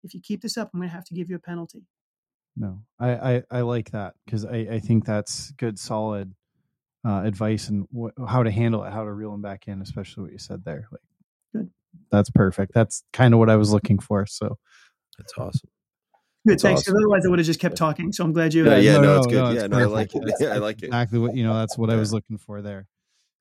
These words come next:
Speaker 2: 'Cause
Speaker 3: Wow.
Speaker 2: and, and a lot of these things, like, we, we try, obviously, like, I'm not a doctor or anything like that, but through my experience and, and how I'm dealing with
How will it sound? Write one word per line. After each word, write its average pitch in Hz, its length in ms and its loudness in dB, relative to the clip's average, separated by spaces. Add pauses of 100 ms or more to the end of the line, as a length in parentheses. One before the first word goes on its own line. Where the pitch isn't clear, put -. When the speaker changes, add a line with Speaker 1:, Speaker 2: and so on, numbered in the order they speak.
Speaker 2:
'Cause 240 260 -10 (360)
Speaker 3:
Wow. 170 100 0
Speaker 2:
and, 170 80 2
and 165 200 -2
a 160 40 -2
lot 165 260 0
of 175 60 2
these 151 260 -2
things, 139 320 -8
like, 120 460 -6 (1120)
we, 131 480 -6
we 123 200 -6
try, 127 720 2 (300)
obviously, 117 440 -4
like, 113 220 -4 (100)
I'm 120 100 -4
not 110 200 -4
a 104 80 -6
doctor 101 580 -10
or 101 40 -8
anything 101 340 -10
like 101 200 -12
that, 104 280 -12
but 107 160 -12 (200)
through 135 220 2
my 123 260 4
experience 117 880 0
and, 104 280 -6
and 107 180 -8
how 113 280 -2
I'm 107 280 -8
dealing 117 360 -2
with 104 120 -8